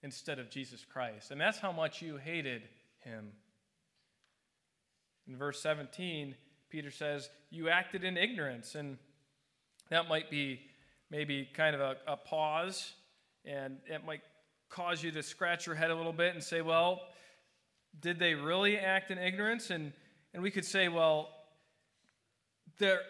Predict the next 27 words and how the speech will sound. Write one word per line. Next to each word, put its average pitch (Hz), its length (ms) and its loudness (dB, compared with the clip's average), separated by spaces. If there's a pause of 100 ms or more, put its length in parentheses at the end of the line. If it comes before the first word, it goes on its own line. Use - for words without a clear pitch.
the 208 200 2
ignorance 214 520 2
of 185 180 -12
the 170 80 -10
truth 262 380 0
was 180 300 -4
certainly 240 440 0
not 170 260 6 (140)
hidden," 196 400 4 (500)
right? 156 200 4
I 175 60 4
mean, 160 200 0 (360)
Peter 233 300 6
gives 180 300 4
example, 170 580 4 (400)
examples 175 540 2
of 151 240 -4
revealed 160 420 0
truth 175 520 0 (340)
in 156 280 0
verses 175 440 0
twenty-two 208 640 0
through 170 280 -4
twenty-five. 165 680 2
I 131 40 -8
mean, 143 100 -2
that's, 202 220 4